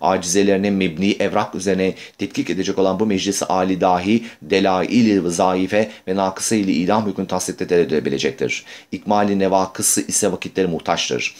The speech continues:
Binaenaleyh muhakemesinin mevki cürme veya mücrimin derdest edildiği en karib olan Liva Bidayet Mahkemesi'ne icrası suretine dördüncü maddenin tasdihini teklif ederim. Mustafa Taki Bey, Sivas mebusu.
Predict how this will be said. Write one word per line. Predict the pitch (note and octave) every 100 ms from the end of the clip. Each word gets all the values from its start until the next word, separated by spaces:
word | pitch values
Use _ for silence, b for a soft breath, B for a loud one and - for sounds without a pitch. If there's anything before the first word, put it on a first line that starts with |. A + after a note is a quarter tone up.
| B -
Binaenaleyh | G2 F#2+ F#2+
muhakemesinin | F2+ F2+ F2+ F#2 F#2 - - F2 F2+ G2 G2 E2+ B B
mevki | E2+ F#2+ F2+ A#2+ A2
cürme | D#2+ F#2+ F2 F#2+ B B
veya | - G#2 G2+
mücrimin | F2 F#2 F2+ G2 G#2 F2+
derdest | F#2 E2 A#2 B2
edildiği | F2+ F#2 F2+ F2+ F#2+ F#2 - _ _ _ -
en | F2 G#2 A#2+ B B -
karib | G#2 G#2 F2+
olan | F2 F#2+ F#2
Liva | F2 F#2 G2 A2+
Bidayet | F#2 F#2 G2 G2
Mahkemesi'ne | F#2 - F2+ - F#2
icrası | F#2+ E2+ F#2+ F#2 -
suretine | - F#2 F2+ F#2+ A2 B B
dördüncü | F#2 F2+ F#2
maddenin | A2+ G2 G2
tasdihini | - F#2+ - G2+ F#2+ F#2+
teklif | - - E2 G2 F2
ederim. | D#2+ C#2 C2+ - B -
Mustafa | - G2 G2+
Taki | F#2 G2 G2+
Bey, | G2+ G2 -
Sivas | - A#2+ E2+ -
mebusu. | C2+ A#1+ A#1 B1